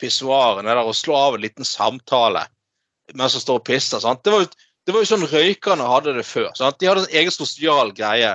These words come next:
at de, alle som gikk ut, alle røykere hadde en sånn, alle røykere snakket jo med hverandre, sant?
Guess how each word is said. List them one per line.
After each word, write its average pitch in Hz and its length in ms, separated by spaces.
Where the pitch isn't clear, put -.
at 107 160
de, 117 140
alle 156 220
som 135 100
gikk 113 160
ut, 143 220
alle 180 140
røykere 135 540
hadde 139 160
en 131 60
sånn, 127 160
alle 214 160
røykere 151 460
snakket - 420
jo 131 80
med 104 80
hverandre, 92 380
sant? 151 260